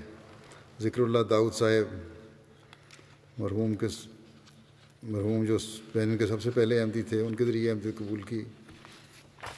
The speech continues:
ان کے بیوی بچے احمدی نہیں ہیں، اللہ تعالیٰ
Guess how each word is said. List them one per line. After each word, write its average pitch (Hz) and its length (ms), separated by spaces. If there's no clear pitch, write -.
ان 107 120
کے 104 140
بیوی 104 340
بچے 113 300
احمدی 113 220
نہیں 117 200
ہیں، 117 80
اللہ 104 140
تعالیٰ 104 360